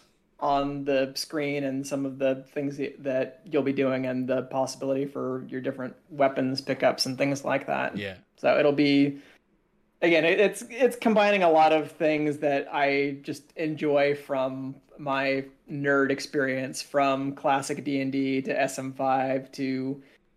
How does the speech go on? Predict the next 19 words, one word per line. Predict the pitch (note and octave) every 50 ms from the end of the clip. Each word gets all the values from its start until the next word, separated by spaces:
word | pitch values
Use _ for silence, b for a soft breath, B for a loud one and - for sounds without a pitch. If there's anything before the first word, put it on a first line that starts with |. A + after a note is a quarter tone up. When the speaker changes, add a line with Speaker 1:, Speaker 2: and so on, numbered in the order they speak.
| _ _ -
Speaker 1:
real-time | D#3+ D#3 D3+ D3 D3 C#3+ C#3+
strategy | C#3+ - D3+ C#3+ C#3+ C#3 C#3 C#3+
games | C#3 C#3+ C#3 C3+ C3+ C3+ C3+ C3+ C3+ C3+ -
to | -
sci-fi | C3+ - D3 C#3 C3 C3+ C3+ C3+ C3 C3
and | C3 C3+ C3+
fantasy | C3+ C3+ C3 C3 B2+ C3 C3 C3 - C3 C3 C3+ C3 C3+ C3
to | C3+ C3+ C3+ C3 B2+ B2+
first-person | - C3+ C#3 C3+ C3+ C3+ C3+ C3+ C3+ C3
shooters, | B2+ C3+ C3 B2+ C3 C3+
all | C3+ C3 C3
kinds | C3+ B2 A#2+ B2+ B2+
of | C3
stuff, | - - C3 B2+ B2 -
and | B2+ B2
just | - -
Speaker 2:
Yeah. | - - C3
Speaker 1:
trying | C3+ C3+
to | C#3